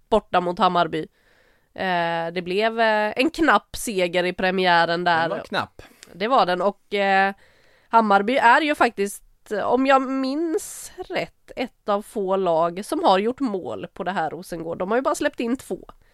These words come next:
Speaker 1: Jag
Speaker 2: Ja, de
Speaker 1: för
Speaker 2: har
Speaker 1: mig att
Speaker 2: fortfarande bara släppt in två mål, ja, det
Speaker 1: Det är sjukt. På alla sätt.
Speaker 2: Ja, det, det, ja, det är faktiskt he-, o-, <laughs> ofantligt, ofantligt imponerande, måste jag säga, att de lyckas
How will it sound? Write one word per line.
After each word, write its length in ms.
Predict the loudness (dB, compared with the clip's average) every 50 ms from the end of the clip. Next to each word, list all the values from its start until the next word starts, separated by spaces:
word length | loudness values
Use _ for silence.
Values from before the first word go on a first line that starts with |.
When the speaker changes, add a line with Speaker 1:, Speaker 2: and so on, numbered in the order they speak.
| _ _ _ _
Speaker 1:
Jag 80 | -12 -12
Speaker 2:
Ja, 40 | -8
de 60 | -6
Speaker 1:
för 80 | -4
Speaker 2:
har 120 | -4 -2 0
Speaker 1:
mig 100 | 0 0
att 80 | 0
Speaker 2:
fortfarande 280 | 0 0 2 2 2 4
bara 140 | 2 2 2
släppt 260 | 2 0 -2 0 -2
in 120 | -4 -4
två 260 | -4 -4 -4 -4 -4 -2
mål, 320 | -4 -6 -6 -8 -8 -8
ja, 120 | -8 -8
det 300 | -8 -8 -8 -8 -10 -10 -12 -14 -16 -16 -12 -6
Speaker 1:
Det 180 | -2 0 0 0
är 40 |
sjukt. 380 | 0 -2 -6 -12 -14 -18 -20 -20 -20 -20 _ _ _ -6
På 80 | 0 2
alla 300 | 4 6 6 4 4 0
sätt. 260 | -2 -4 -12 -14 _ -12 _
Speaker 2:
Ja, 140 | -2 -2 0
det, 360 | 2 4 4 6 6 4 4 0 -2 -8 -12 -14 _
det, 760 | -12 -12 -12 -10 -4 0 2 4 4 4 4 4 2 0 -2 -4 -8 -14 -20 -20 _ _ _ _ -12 -4 0
ja, 140 | 0 0
det 100 | 2 2
är 40 | 2
faktiskt 460 | 4 4 4 4 2 -2 -8 -8 -6
he-, 160 | -2 -2 -2 -2 -4 -2
o-, 480 | -2 -2 0 2 2 2 4 4 2
<laughs> 60 | 2
ofantligt, 880 | 2 4 4 4 4 4 4 2 0 -2 -2 -2 -2 -2 -4 _ -12 -14 -14 -14 -16 _ -10
ofantligt 580 | -8 -6 0 2 4 4 4 2 0 -2 -2
imponerande, 580 | -2 -2 -2 -2 -2 0 2 2 2 2 2 0
måste 240 | -2 -2 -2 -2 -4
jag 80 | -4
säga, 240 | -2 -2 0 0 0
att 100 | 0 -2
de 160 | -4 -6 -4
lyckas 440 | -6 -6 -6 -4 -4 -6 -6 -8 -14